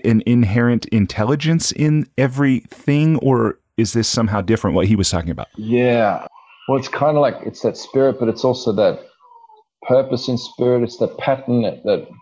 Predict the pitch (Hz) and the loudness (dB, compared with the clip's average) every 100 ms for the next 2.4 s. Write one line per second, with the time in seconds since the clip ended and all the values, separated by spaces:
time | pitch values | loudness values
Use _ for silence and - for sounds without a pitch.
0 | _ _ - 110 117 127 123 101 - 135 | _ _ -4 2 2 2 -2 -6 -2 0
1 | 127 120 123 123 113 - _ _ - - | 2 2 2 2 -2 -12 _ _ -20 -16
2 | - 143 143 - | -2 0 2 -2